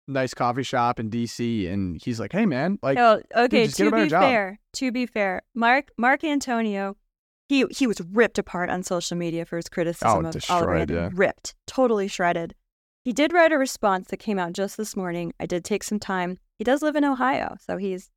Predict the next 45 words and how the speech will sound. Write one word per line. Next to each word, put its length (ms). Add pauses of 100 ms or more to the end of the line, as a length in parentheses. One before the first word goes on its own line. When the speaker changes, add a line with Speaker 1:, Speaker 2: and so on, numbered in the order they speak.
(160)
Speaker 2:
oh 100
no, 180
he's 180
an 140
Speaker 1:
Okay. 280
Speaker 2:
Okie. 100
He's 120
an 60
Okie. 340 (460)
So 60
he's, 240
he's 140
not 240
in 100
D 140
C. 240
He's 140
not 200
on 140
the, 200 (460)
the 60
elitist 420
East 220
Coast. 320
He 80
did 180
work 220
his 100
way 240
up 160 (100)
from 360
lower 200
middle 200
class. 480 (460)
Um, 360 (500)
but 100
at 100
the 60
same 260
time, 420 (100)
it's 140
still 180
this 200
idea 420
that 240